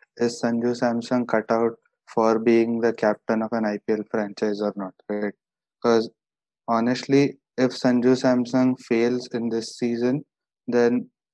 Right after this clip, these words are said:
I don't see him ever getting a captaincy anytime soon.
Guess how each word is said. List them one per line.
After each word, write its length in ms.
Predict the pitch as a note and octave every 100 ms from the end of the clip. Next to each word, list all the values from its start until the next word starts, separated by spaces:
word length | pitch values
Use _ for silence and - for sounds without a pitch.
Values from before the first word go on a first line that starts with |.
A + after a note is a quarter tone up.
| -
I 180 | A#2+ A#2
don't 340 | A#2 A#2+ B2
see 220 | - B2
him 440 | A#2 A#2 A#2 B2 - _ _ _ -
ever 360 | A#2+ A2+ A#2+ A#2+
getting 380 | A#2 A2+ A#2+ A#2
a 80 |
captaincy 640 | A2+ A2 G#2 - A2+ - A#2
anytime 540 | A2 A2+ A2 A2+ A2
soon. 340 | G#2+ A#2 A2+